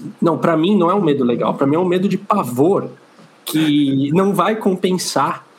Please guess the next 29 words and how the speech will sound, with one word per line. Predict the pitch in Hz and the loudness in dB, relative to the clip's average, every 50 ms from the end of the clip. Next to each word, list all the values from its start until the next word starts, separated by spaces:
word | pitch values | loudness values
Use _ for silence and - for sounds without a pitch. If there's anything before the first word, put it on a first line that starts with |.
| _ _ - | _ _ -4
os | 147 139 139 139 | -2 -2 -2 -4
três | - - - 165 170 190 208 208 | -8 -4 -2 0 2 2 2 2
segundos | - 156 151 156 139 | 2 2 2 2 2
de | 151 | 0
adrenalina | 139 123 139 139 139 131 123 135 139 131 123 | 0 2 2 2 2 2 2 2 2 2 2
legal | 127 123 120 117 110 107 | 0 0 0 0 -2 -4
que | - - | -4 -6
eu | 117 | -6
vou | 110 107 - | -6 -6 -6
ter. | - 123 107 101 | -4 -2 -2 0
Eu | 101 107 | -2 -2
vou, | 104 131 127 127 131 131 - - - - - _ - - | -2 0 -2 -2 -2 -4 -10 -18 -20 -20 -20 _ -4 -2
eu | 135 131 | 0 0
vou | 139 135 | 2 0
passar | 151 139 - 185 165 | 0 0 0 0 2
muito | 170 180 208 214 214 233 | 4 2 2 2 2 2
mal | 202 165 151 156 185 196 156 | 2 2 2 2 2 2 2
antes, | 127 120 127 147 | 0 2 2 2
eu | 139 139 | 0 0
vou | 156 143 | 0 -4
ficar | - - 175 160 160 156 - 143 | -4 -2 -2 0 0 -2 -2 -2
ansioso, | 139 139 - - 131 135 156 143 | -2 -2 0 0 2 2 2 0
vou | - - | -4 -6
ter | - 123 | -6 -6
uma | 123 | -6
crise, | 123 - - 127 139 165 165 160 - | -6 -4 -2 0 0 0 0 0 -2
eu | 123 117 | -2 -2
vou | - | -2
ter | - 143 127 127 | -2 -2 -2 -2